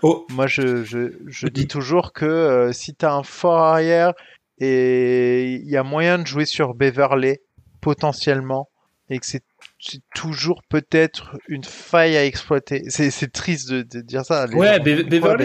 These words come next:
Speaker 2: Beverley,
Speaker 1: trouve,
Speaker 2: c'est un bon
Speaker 1: euh,
Speaker 2: défenseur.
Speaker 1: euh, joueur sous-coté, on aurait pu parler des plus détestés, on a parlé des sous-cotés en première partie. Beverley, il est vraiment, Beverley reste un joueur solide, enfin, ça va, enfin.
Speaker 2: C'est, c'est un joueur solide, mais si tu dois attaquer quelqu'un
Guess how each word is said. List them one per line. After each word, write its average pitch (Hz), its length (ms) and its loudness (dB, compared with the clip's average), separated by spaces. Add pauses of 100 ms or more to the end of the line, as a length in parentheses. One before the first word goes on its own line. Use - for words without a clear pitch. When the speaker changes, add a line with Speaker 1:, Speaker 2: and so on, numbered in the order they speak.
(100)
Speaker 2:
Beverley, 147 160 2
Speaker 1:
trouve, 185 80 0
Speaker 2:
c'est 180 60 -2
un 117 60 -2
bon 113 100 -4
Speaker 1:
euh, 127 180 2
Speaker 2:
défenseur. 120 320 4
Speaker 1:
euh, 127 100 -2 (240)
joueur 160 300 0
sous-coté, 185 480 -2
on 185 140 2
aurait 127 160 2
pu - 120 -14
parler 156 240 2
des 135 120 0
plus 151 220 -6
détestés, 147 500 0
on 165 100 4
a 117 80 0
parlé 120 200 0
des 120 100 -2
sous-cotés - 320 -4
en 123 60 0
première 123 260 -2
partie. 160 360 -4
Beverley, 127 460 2
il 127 80 4
est 110 60 2
vraiment, 117 320 0 (340)
Beverley 156 280 2
reste 120 200 0
un 113 100 0
joueur 113 240 -4
solide, 135 800 -2
enfin, 107 300 -4
ça - 340 0
va, 135 160 4
enfin. 107 540 0
Speaker 2:
C'est, - 500 -6
c'est - 240 -4
un 127 160 0
joueur 127 240 0
solide, 170 380 0
mais 147 360 -2 (280)
si - 240 -6
tu - 160 -6
dois 156 180 4
attaquer 160 360 2
quelqu'un 156 480 0